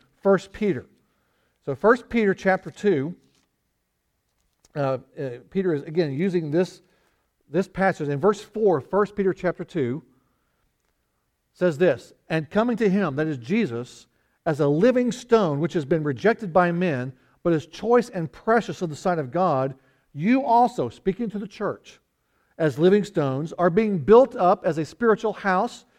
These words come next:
for a holy priesthood to offer up spiritual sacrifices acceptable to God through Jesus Christ. For this is contained in Scripture. 'Behold, I lay in Zion a choice stone, a precious cornerstone, and he who believes in him will not be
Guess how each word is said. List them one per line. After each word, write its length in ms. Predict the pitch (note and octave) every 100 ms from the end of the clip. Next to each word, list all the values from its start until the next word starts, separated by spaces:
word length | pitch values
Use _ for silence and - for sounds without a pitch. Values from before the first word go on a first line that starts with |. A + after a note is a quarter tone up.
| _ _
for 180 | G#3
a 80 | G3
holy 360 | - A3+ A#3+ B3
priesthood 480 | - B3+ B3+ F3+ C#3
to 100 | -
offer 340 | G3 A3+ G3+
up 120 | F#3+ F#3+
spiritual 400 | - A3+ A3 F#3+
sacrifices 840 | G3+ A#3+ A3 - D3 C3 F#3 - _ _ _
acceptable 480 | D#3+ - G#3+ A3+ B3
to 120 | B3
God 440 | G3+ E3 D#3+ E3+ D#3+
through 340 | F#3+ A3 A#3
Jesus 340 | D#3+ E3 F3 F#3
Christ. 440 | - A3+ D3+ - _ _ _
For 180 | - G3+
this 260 | D#3 C#4 C4
is 120 | A3+
contained 420 | B3+ A#3 E3+ F#3+
in 80 | A3+
Scripture. 640 | A3 C#4 C#4 - A3 A#2+ - _ _ _ _ _
'Behold, 560 | - C#3 E3+ A3+ A#3+ A#3
I 260 | E3 F3+ G#3+
lay 240 | G3 F#3+
in 140 | F3+ D3
Zion 400 | A#2+ E3+ F#3+ F#3+
a 80 | C3
choice 340 | - G3+ F#3
stone, 260 | - F3+ E3+
a 100 | C3
precious 400 | - G3+ G3 -
cornerstone, 680 | - G3 D#3 - C3+ C3 - _ _
and 80 | C#3+
he 180 | B2+ G#3
who 80 | F3
believes 420 | C#3+ C#3 A#3 F#3+
in 80 | F3+
him 300 | F3 C#3 B2+
will 160 | C3+
not 380 | C3 D#3+ G3 C3+
be 360 | F3 F#3 B2+